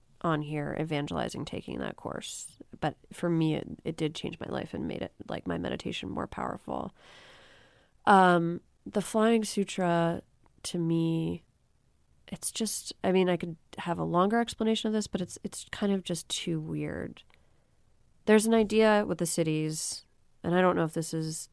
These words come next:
the same in Buddhism, where it's about going to, like, a transcendent layer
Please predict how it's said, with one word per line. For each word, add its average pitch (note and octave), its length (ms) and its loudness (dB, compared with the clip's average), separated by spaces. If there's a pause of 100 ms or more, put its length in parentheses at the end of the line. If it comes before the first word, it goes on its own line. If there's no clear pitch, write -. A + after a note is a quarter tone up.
(140)
the D#3+ 80 -2
same D#3+ 280 -2
in D3+ 120 -2
Buddhism, D#3 680 -4 (840)
where F3+ 460 4 (140)
it's F3+ 160 -2
about F3 240 0
going F3 340 2
to, - 140 -10
like, F3 160 -4 (160)
a E3+ 60 -6
transcendent E3 600 -2
layer D#3+ 480 -2